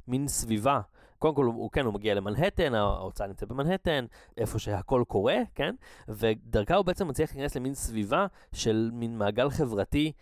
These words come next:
קווירי. עכשיו, מה שדי מפתיע זה כמה אנשים שקשורים בספרות ילדים הם קווירים.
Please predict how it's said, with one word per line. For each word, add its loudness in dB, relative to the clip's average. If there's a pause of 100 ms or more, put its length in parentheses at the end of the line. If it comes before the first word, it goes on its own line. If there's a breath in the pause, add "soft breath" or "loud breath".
(160 soft breath)
קווירי. 0 (340)
עכשיו, 2 (360)
מה 2
שדי 2
מפתיע 0 (320 loud breath)
זה -2
כמה 2
אנשים 0
שקשורים 0
בספרות -4
ילדים -2 (640)
הם -2
קווירים. -2